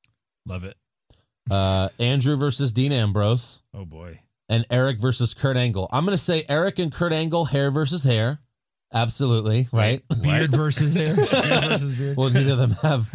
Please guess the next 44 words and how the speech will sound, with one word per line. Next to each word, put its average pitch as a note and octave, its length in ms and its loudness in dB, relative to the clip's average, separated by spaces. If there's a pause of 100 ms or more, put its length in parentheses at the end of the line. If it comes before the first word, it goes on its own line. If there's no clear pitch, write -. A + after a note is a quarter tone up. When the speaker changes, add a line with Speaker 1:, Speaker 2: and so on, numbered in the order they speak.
Speaker 3:
Yeah. F#2 220 -4
Speaker 1:
Wait, F#3+ 220 -4
so G3 180 -4
it's F3 160 -4
hair F3 240 -2
versus A3 380 -4
hair. D#3+ 180 0
What's D#3 160 -2
the F3 80 -4
next E3+ 180 -4
Speaker 2:
Yeah, G#2+ 260 2
Speaker 1:
match? F3 160 0
Speaker 2:
career D#3 260 0
versus D3 320 -2
podcast C#3+ 640 -4
being D3 200 -8
canceled D3 680 -8 (100)
and A#2 340 0
the G#2 80 0
street C3 320 -2
fight. A2 300 0
I C3 100 2
want E3 180 2
the B2+ 60 0
street B2 280 0
fight G#2+ 200 0
with F#2+ 140 -2
Ambrose. E2 500 -6
Speaker 1:
I'll C3+ 80 -6
give B2 200 0
you F#2+ 60 -4
that. F2 280 -8
Speaker 2:
Yeah, G2 160 0
all D#2+ 160 -8
Speaker 1:
I'll F#2 80 -4
Speaker 2:
right, F2 100 -2
Speaker 1:
give F#2+ 120 -6
you F#2 60 -6
Speaker 2:
good. E2 160 -8 (680)
Speaker 1:
that. G2+ 60 -4
Speaker 2:
Um, F2+ 580 0 (220)
Speaker 3:
Um, G2 580 -4 (840)
I F#2+ 100 -4
guess G#2+ 600 -6